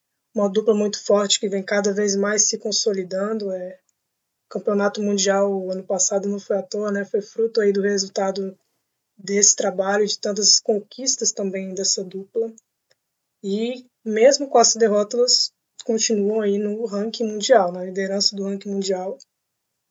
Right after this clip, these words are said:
É, e também foram escolhidas as melhores atletas do ano do vôlei de praia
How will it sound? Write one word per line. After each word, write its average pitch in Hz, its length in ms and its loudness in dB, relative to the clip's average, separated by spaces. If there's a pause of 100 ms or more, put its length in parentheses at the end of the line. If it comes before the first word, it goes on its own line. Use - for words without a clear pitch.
(280)
É, 190 500 2
e - 40 -6
também 208 260 2
foram 220 240 2
escolhidas 214 640 4
as 208 40 -2
melhores 208 360 4
atletas 214 480 0
do 208 140 -2
ano 214 320 -4
do 208 80 -10
vôlei 202 240 0
de 196 120 -8
praia 208 560 -2